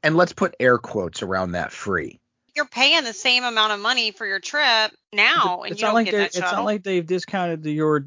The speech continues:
Speaker 3: your room because there's no more transportation. It's not like there's a, it's not like there was a, you know, a line item on your bill that said Magical Express fee. You know, that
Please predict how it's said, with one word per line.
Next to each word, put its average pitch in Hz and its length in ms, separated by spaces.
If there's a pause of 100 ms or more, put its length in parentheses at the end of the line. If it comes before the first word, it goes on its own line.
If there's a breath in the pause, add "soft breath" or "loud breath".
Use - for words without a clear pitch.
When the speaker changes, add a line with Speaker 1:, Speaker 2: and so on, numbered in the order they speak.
Speaker 3:
your 143 200
room 151 420
because 127 300
there's 127 200
no 135 160
more 131 220
transportation. 135 800
It's 139 80
not 170 100
like 170 140
there's 156 200
a, 143 120 (340 loud breath)
it's 180 140
not 214 120
like 226 160
there 208 140
was 175 160
a, 160 80
you 147 300
know, 131 200
a 135 60
line 151 400
item 139 260
on 131 140
your 123 120
bill 165 340
that 127 200
said 127 320 (380)
Magical 139 440
Express - 440
fee. 104 460 (380)
You 143 120
know, 117 180
that 135 140